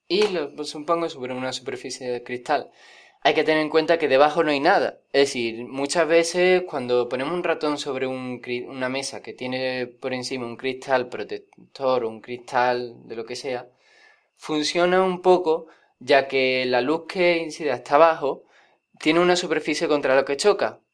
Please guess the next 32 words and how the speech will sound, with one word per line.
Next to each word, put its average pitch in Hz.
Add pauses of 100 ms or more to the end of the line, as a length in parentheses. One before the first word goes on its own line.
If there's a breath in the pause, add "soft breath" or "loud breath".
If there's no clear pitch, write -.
Entonces 156
ahí 165
el 135
sensor 151
a 139
veces 151
lo 151
detecta 131
bien, 165 (300 loud breath)
a 131
veces 139
va 143
un 151
poco 143
mejor, 151 (280)
me, 127
depende 135
de 147
la 131
superficie. 120 (560 loud breath)
Por 160
lo 170
general 202
no 117
va. 85 (640)
Entonces 123
el, 113
el 131
hecho 170 (520)
de 131
esto 127 (680)
era, 120